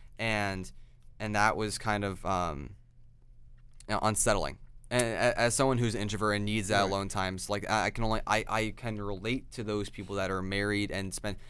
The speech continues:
Speaker 1: but, but is that an excuse for divorce?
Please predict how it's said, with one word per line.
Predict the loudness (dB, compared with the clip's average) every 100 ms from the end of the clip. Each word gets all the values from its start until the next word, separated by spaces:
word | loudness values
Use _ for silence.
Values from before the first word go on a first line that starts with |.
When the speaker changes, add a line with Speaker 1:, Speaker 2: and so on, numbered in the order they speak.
| -18 -2
Speaker 1:
but, | 2 2 -2 -12 -4
but | -2
is | 0 0
that | 0 0
an | -2
excuse | -4 -6 -8 -10 -6 0 2 2 -2 -4 -6 0 2 4 2 0
for | 2 2 2
divorce? | -2 -4 -2 2 4 2 0 -2 -2 -4